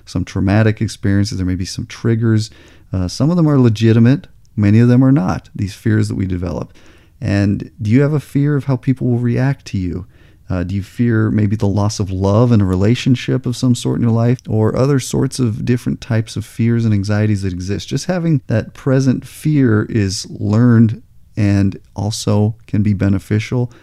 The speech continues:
Uh, it can be based, like we say, on the legitimate triggers that helped create it. Fears are important to focus on because they can be tools based on how we look at things to bring us to better places, hopefully, in our lives.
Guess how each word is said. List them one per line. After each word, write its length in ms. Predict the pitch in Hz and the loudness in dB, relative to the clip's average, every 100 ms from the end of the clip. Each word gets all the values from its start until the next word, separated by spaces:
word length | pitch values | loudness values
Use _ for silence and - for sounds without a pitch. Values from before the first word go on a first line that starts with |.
| - - _ - | -20 -20 _ -10
Uh, 120 | 90 | -8
it 80 | 92 | -2
can 120 | 107 | 0
be 100 | 101 | 2
based, 420 | 92 107 110 - | 2 0 0 -2
like 160 | 107 110 | -4 -4
we 60 | |
say, 160 | 110 107 | -4 -2
on 100 | 98 | 0
the 120 | 90 | 0
legitimate 500 | 98 92 101 101 - | 0 -2 -2 -2 -2
triggers 560 | - - 110 131 143 135 | -4 -4 -2 -2 -4 -4
that 120 | - | -4
helped 280 | 104 104 - | -4 -6 -8
create 340 | 104 98 104 | -4 -2 0
it. 160 | 139 156 - - - _ _ - | -2 -4 -18 -20 -20 _ _ -20
Fears 360 | - 160 180 | -8 -6 -4
are 100 | 165 | 0
important 520 | 127 110 - 147 - 120 | 0 0 -4 -4 -2 -4
to 60 | |
focus 580 | 104 - 139 139 113 - | -6 -8 -8 -6 -8 -4
on 420 | 107 104 104 101 - _ _ - - | 0 2 2 0 -8 _ _ -20 -10
because 260 | 113 127 123 | -8 -4 -4
they 80 | |
can 140 | 139 143 | 0 0
be 100 | 123 | -2
tools 440 | - 165 175 135 | -4 -6 -6 -6
based 400 | 120 120 117 - | -2 -2 -2 -2
on 100 | 110 | -2
how 240 | 104 - 123 | -2 -6 -4
we 140 | 107 | -2
look 260 | 110 131 - | -4 -4 -10
at 80 | |
things 420 | - 117 104 95 - | -8 -2 0 0 -4
to 120 | 98 | -10
bring 360 | 101 117 113 | -6 -2 -2
us 160 | 104 - | -2 -6
to 380 | - - 95 90 | -12 -6 -4 -2
better 320 | 87 101 98 | -2 0 -2
places, 580 | - 135 147 143 113 - | -4 -4 -4 -4 -6 -2
hopefully, 320 | 107 - 113 | -4 -2 0
in 60 | 101 | 0
our 100 | 98 | 0
lives. 340 | 98 95 | -2 -4